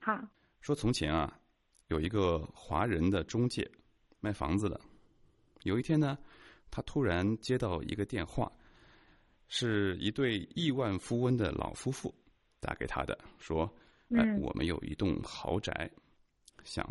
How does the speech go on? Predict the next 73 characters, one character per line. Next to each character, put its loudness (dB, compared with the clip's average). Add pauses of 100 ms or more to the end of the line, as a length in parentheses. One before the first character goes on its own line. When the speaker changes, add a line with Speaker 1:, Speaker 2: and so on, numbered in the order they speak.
Speaker 2:
卖 -2
掉， -6 (280)
希 -4
望 2
你 0
啊， -4 (160)
帮 -2
我 -2
们 0
卖 0
个 -10
好 -4
价 -2
钱。” -8 (920)
华 2
人 2
中 0
介 0
呢， 0
就 -4
很 -2
高 0
兴 2
的 4 (240)
问 0
了 -2
一 0
圈， -2
Speaker 1:
嗯。 -10 (160)
Speaker 2:
很 -2
多 0
人 2
都 0
很 -2
感 -4
兴 -2
趣， -6 (140)
找 -2
了 -4
一 -4
天 0
呢， 2 (200)
就 -4
带 -2
着 -4
他 -8
们 -2
去 -10
看 -8
这 -8
个 -12
房 -16
子 -10
了。 -16 (440)
这 -2
个 0
房 -4
子 -4
啊， 2
那 0
是 -8 (240)
相 -2
当 -2
的 -2
好， -12
亿 -2
万 -4
富 -12
翁 -4
的 -6
房 -8
子 -10
嘛， -8